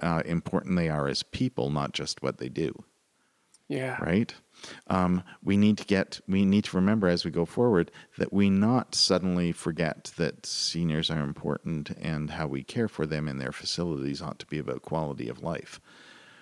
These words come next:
Speaker 1: Right? Uh, we, we need to remember that stuff going forward. Um,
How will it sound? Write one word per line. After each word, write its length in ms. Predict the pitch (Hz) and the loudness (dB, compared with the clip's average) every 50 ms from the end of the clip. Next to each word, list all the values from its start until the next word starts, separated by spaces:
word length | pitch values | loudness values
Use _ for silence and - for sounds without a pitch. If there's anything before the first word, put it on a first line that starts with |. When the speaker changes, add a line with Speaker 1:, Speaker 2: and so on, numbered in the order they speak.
| - _ - | -20 _ -8
Speaker 1:
Right? 320 | - - - 101 113 - - - - - - - - - - | -4 0 2 2 0 0 -2 -14 -18 -18 -16 -16 -18 -14 -6
Uh, 120 | - - - - - 123 - _ - | -6 -6 -4 -4 -6 -8 -8 _ 2
we, 340 | 110 110 107 - 101 107 - - | 4 4 4 4 2 -2 0 4
we 140 | 110 107 101 | 4 6 6
need 280 | 101 101 101 101 101 - | 6 6 8 6 6 4
to 300 | - - - - 98 85 | 2 -4 -2 0 0 0
remember 480 | 82 80 87 87 87 87 87 87 87 76 | 0 2 2 4 4 4 4 2 0 0
that 220 | 65 - - - | -2 -4 -8 -8
stuff 240 | - - 69 - - | -6 -6 -6 -6 -6
going 220 | - 73 76 73 73 | -8 -6 -6 -6 -6
forward. 420 | - 60 64 64 - - - - - _ _ _ _ - - - - - | -6 -4 -4 -4 -4 -6 -10 -12 -18 _ _ _ _ -20 -20 -20 -14 -8
Um, 440 | - - 78 80 78 76 78 78 | -4 -2 -2 -2 -2 -2 -2 -4